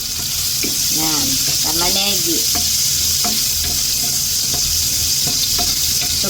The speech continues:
po, si Masete. Ayan. Haluin lang ng konti. Isusunod natin. Sugiwa.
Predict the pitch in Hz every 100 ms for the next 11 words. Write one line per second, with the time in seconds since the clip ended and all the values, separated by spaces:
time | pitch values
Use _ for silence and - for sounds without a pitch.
0 | 190 180 165 156 160 160 - 165 156 -
1 | 220 285 339 392 - - - - - 156
2 | 160 170 196 208 214 208 220 220 214 220
3 | 226 247 302 - - - - - - -
4 | - - - - - - - 226 262 254
5 | 240 226 220 240 277 320 359 330 - -
6 | - 220 202 240 247 277